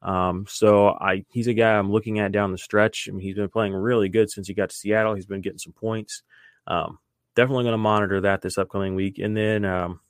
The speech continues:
we had Stephon Tuitt, couldn't play in the game yesterday, Wednesday, uh, because of covid, but he should be back. He's been a really stout defensive lineman all year, um, no matter what your scoring system is. So love to see him get back on the field. Uh,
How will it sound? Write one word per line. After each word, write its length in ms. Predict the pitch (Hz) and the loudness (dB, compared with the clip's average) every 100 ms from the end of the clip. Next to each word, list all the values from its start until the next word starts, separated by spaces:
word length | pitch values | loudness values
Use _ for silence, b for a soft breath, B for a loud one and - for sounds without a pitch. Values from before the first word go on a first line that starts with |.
| _ _ _ _ _ _ - | _ _ _ _ _ _ -10
we 100 | 110 | -2
had 200 | 110 104 | 0 0
Stephon 360 | - 117 104 95 | 0 -2 -2 0
Tuitt, 360 | - 120 104 - b b b b - | 4 6 6 0 b b b b -4
couldn't 220 | 117 101 | -4 2
play 160 | 110 | 2
in 80 | 107 | 2
the 40 | 101 | 0
game 300 | 101 92 107 | -2 0 2
yesterday, 480 | 160 156 101 104 | 2 2 2 4
Wednesday, 800 | 101 127 139 127 98 95 95 104 _ _ - | 6 4 4 2 2 2 2 -2 _ _ -10
uh, 160 | 82 87 | -8 -8
because 240 | - 143 | -8 -10
of 60 | - | 0
covid, 460 | 135 135 127 123 | 4 6 6 4
but 160 | 110 104 | 4 2
he 140 | 135 | 0
should 200 | 127 135 | 0 0
be 120 | 117 110 | 0 2
back. 260 | 113 110 | 2 2
He's 140 | - 113 | 0 -4
been 160 | 123 | -2
a 80 | 110 | -2
really 400 | 95 107 131 120 | -4 2 6 6
stout 300 | - 117 107 | 4 2 2
defensive 360 | 98 107 101 95 | -2 -6 -6 -2
lineman 440 | 101 101 101 95 B B B | 0 0 -2 -4 B B B
all 260 | - 113 107 | 4 6 6
year, 500 | 104 107 104 98 113 | 6 4 2 0 -10
um, 320 | 90 90 95 - - | -10 -10 -10 -14 -8
no 80 | |
matter 180 | 101 98 | -2 0
what 120 | 98 | 0
your 80 | 95 | -2
scoring 340 | - - 95 90 | -8 -8 -8 -8
system 320 | 95 - 92 | -14 -12 -10
is. 200 | 90 - | -8 -6
So 260 | 92 90 B B B B B _ | -4 -4 B B B B B _
love 240 | 107 107 101 | 2 2 2
to 80 | |
see 300 | 98 - 101 | -4 0 0
him 240 | 95 104 101 | 0 -2 -2
get 160 | 98 | 0
back 180 | 98 95 98 | 0 0 -2
on 120 | 92 | -4
the 80 | - | -6
field. 480 | 104 101 92 98 101 | 0 2 2 -2 -2
Uh, 280 | 90 95 | -2 -2